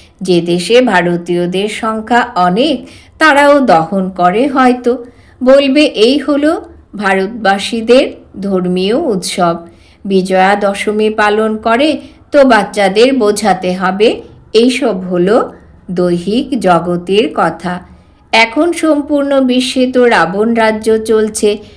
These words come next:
শুধু শ্রীলঙ্কায় নয়। বিশ্ব তো বিরাট,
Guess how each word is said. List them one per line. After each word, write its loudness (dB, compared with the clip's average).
শুধু 0
শ্রীলঙ্কায় 2
নয়। -4
বিশ্ব -2
তো -2
বিরাট, 0